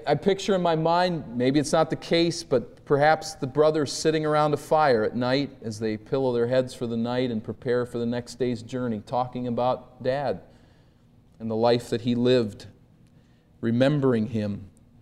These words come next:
and the, and the years that they had to spend with him. Certainly there as they talked, or as they rode the next day and their thoughts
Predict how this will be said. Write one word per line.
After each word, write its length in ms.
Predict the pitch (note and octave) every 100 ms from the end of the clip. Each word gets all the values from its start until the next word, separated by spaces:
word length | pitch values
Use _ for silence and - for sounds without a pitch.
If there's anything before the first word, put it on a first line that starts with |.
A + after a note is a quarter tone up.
| _ _ _ _
and 120 | A2 A2
the, 160 | A#2
and 160 | A2+ A2+
the 60 |
years 400 | A2+ B2 C3 A#2+
that 140 | A2+ G#2+
they 120 | A#2
had 300 | A#2 A#2 G#2+
to 80 | A#2
spend 400 | - - A2+ G#2+
with 260 | G#2+ A2+ -
him. 240 | G2+ G2 - - _ _ _ _ _ - _ _ _ _ - - _ _ _ _ - _ _ _ _ _ _ _ _ _ _ _
Certainly 580 | - - D#3+ D3 D3+ C#3+ A#2
there 380 | G#2+ C3 C3+ C#3+
as 140 | C3+ B2
they 100 | A#2+
talked, 640 | - C3+ C3+ C#3 - - _ - - -
or 300 | - G#2+ A2
as 240 | A2 A#2 G#2+
they 160 | A#2+
rode 480 | A2+ A#2+ B2+ C3+ A#2
the 100 | A#2+
next 380 | B2 B2 - A#2+
day 340 | B2 B2+ B2+
and 220 | A#2+ A2
their 100 | A2
thoughts 880 | G#2 - - - B2 A#2+ - - -